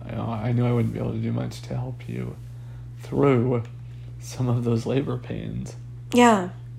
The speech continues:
Speaker 2: yeah. Um, as it happened. <laughs>
Speaker 1: Can we, can we jump to the labor for a minute? 'Cause
Speaker 2: Yeah.
Speaker 1: I, I remember
Speaker 2: I, I, I think we're, I think we're ready. <laughs>
Speaker 1: Okay. I, I,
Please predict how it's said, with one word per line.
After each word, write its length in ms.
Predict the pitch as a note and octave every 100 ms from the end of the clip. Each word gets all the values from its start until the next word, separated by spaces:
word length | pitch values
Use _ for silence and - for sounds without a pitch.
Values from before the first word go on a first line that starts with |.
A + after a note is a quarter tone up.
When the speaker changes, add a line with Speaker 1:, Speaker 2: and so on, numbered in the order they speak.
| - -
Speaker 2:
yeah. 300 | A3+ G3 F#3+ - - - - - - - - - - - - - - - - - - - - - - -
Um, 560 | C4 A#3+ A3+ G#3+ G3 F#3+ - - - -
as 220 | B3+ D#4+ E4
it 100 | C#4
happened. 480 | E4+ G#4 G#3 C4+ - - -
<laughs> 1040 | C#4 F#4 - F#4 F#4 F#4 F#4 - F4 D#4+ - - - - - - F4+ - - - -
Speaker 1:
Can 120 | D#3
we, 140 | E3
can 220 | E3 - D3
we 100 | C#3
jump 380 | C3 C#3 F#3+
to 80 | G3+
the 120 | G#3+
labor 300 | F#3 F3+ F3
for 160 | E3+ F3
a 40 |
minute? 280 | E3+ F3+ F3
'Cause 240 | - C#3+ - - - -
Speaker 2:
Yeah. 160 | A3+
Speaker 1:
I, 240 | F4 - -
I 180 | C3+ C3
remember 300 | C#3 C#3+ D3+
Speaker 2:
I, 240 | D3 D#3 D4
I, 140 | C4 D#4+ C#4
I 20 |
think 200 | C4+ D4 C4+
we're, 260 | A#3+ A3+ - -
I 80 |
think 180 | B3+ B3
we're 100 | A3
ready. 260 | G3 F#3+ A#3 - G3+ -
<laughs> 500 | A3 G#3+ - - -
Speaker 1:
Okay. 380 | B2 - B2+ A#2+ - - - - -
I, 120 | - C3
I, 340 | A2+ C3 B2+